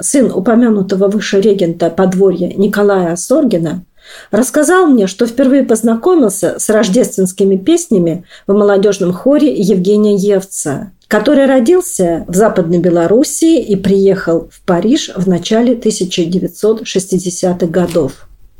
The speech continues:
Хотела бы также добавить, что в дневниках Ковалевского отсутствуют какие-либо упоминания о святочных гаданиях. Кстати, владыка Нафанаил Львов пишет о том, что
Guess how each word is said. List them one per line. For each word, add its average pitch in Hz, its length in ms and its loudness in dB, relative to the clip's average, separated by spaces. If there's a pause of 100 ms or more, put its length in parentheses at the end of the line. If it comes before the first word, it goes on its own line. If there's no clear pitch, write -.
(140)
Хотела 285 440 2
бы 262 120 2
также 262 340 2
добавить, 269 680 2
что 262 720 2
в 185 60 -2
дневниках 254 600 2
Ковалевского 254 840 0
отсутствуют 226 760 -2
какие-либо 220 540 0
упоминания 226 1040 2
о 190 240 0
святочных 226 640 0
гаданиях. 190 840 -2 (440)
Кстати, 233 800 0 (140)
владыка 220 480 0
Нафанаил 208 580 2
Львов 214 480 2
пишет 214 360 -2
о - 80 0
том, 254 260 2
что 202 460 -2